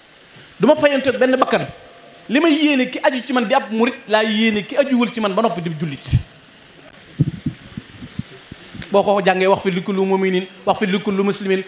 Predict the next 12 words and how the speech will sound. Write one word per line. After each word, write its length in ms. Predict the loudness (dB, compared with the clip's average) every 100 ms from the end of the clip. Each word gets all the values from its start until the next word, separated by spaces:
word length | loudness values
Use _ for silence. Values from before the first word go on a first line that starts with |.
| -4
واغفر 200 | -4 -2
لكل 340 | -4 -2 -4 -4
محسن. 300 | -6 -10 -14 -16 -20 -20 -20 -20 -20 -20 -20 -20 -20 -20 -20 -20 -20 -20 -20 -20 -20 -20 -20 0
وأخرنا 380 | 2 2 2 2
بحب 340 | 2 0 0 0
كل 120 | 2 2
مسلم، 400 | 0 0 -2 -2 -10 -2
ونجنا 400 | -2 0 0 0
من 60 | -2
شر 260 | -2 0 0
كل 160 | -2 -4 -6 -12 -20 -20 -4
مجرم." 380 | -2 0 -4